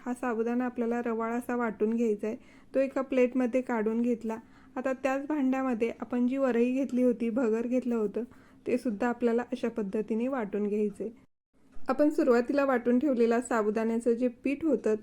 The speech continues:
ते टाकून घ्यायचं, त्यासोबतच भगर किंवा वरईचं जे पीठ तयार करून घेतलं ते सुद्धा टाकून घेतलं. त्यासोबतच एक मीडियम आकाराचा बटाटा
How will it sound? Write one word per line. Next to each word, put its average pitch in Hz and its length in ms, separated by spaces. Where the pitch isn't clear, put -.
ते 247 100
टाकून 233 380
घ्यायचं, 214 400
त्यासोबतच 208 800
भगर 220 480
किंवा 277 220
वरईचं 233 500
जे 269 140
पीठ 262 300
तयार 233 180
करून 214 300
घेतलं 208 260
ते 240 100
सुद्धा 220 300
टाकून 190 340
घेतलं. 185 340
त्यासोबतच 311 720
एक 285 200
मीडियम 269 360
आकाराचा 262 440
बटाटा 220 560